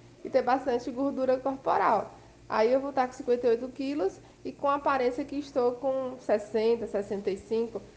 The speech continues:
se eu tiver com bastante gordura corporal, porque a gordura ocupa espaço, tá?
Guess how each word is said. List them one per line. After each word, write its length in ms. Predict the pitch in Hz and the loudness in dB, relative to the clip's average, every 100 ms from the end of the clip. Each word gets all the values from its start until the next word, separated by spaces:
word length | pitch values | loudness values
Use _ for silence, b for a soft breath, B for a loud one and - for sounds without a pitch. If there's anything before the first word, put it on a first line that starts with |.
| B | B
se 120 | - | 0
eu 40 | 233 | 0
tiver 260 | 240 214 | 2 0
com 140 | 214 208 | 0 0
bastante 440 | 202 220 226 247 | 0 0 -2 -2
gordura 440 | 214 220 196 202 202 | -4 -4 0 -2 -2
corporal, 680 | 202 226 196 196 214 214 - B B | -4 -4 0 2 2 0 -6 B B
porque 160 | B 294 | B -2
a 60 | 277 | 0
gordura 360 | 294 285 277 | 0 2 2
ocupa 340 | 277 285 254 370 | 2 0 2 2
espaço, 680 | 403 - 208 - - - - - | 2 0 0 0 -4 -16 -20 -8
tá? 280 | 220 214 240 | -4 -2 -4